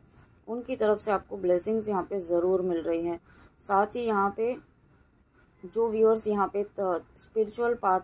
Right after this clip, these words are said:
पर हैं, divine journey में हैं या शिव शक्ति की journey में है, twin flame journey में है, तो यहाँ पे आपका third eye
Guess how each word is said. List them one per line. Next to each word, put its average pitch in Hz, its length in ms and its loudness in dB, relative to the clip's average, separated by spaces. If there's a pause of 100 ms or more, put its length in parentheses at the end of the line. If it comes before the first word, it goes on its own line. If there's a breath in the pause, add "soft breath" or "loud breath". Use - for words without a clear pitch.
पर 196 140 -4
हैं, 180 160 -6 (440 soft breath)
divine 196 440 2
journey 202 340 2
में 202 120 0
हैं 175 180 -2 (140)
या 202 140 -2
शिव 247 260 -4
शक्ति 220 360 -6
की 226 180 -6
journey 202 320 0
में 202 100 0
है, 208 140 0
twin 220 280 -6
flame 202 280 0
journey 185 320 0
में 185 160 -2
है, 175 160 -6
तो - 540 -20
यहाँ 208 240 0
पे 254 220 -2
आपका 180 500 0
third 220 300 -2
eye 190 220 0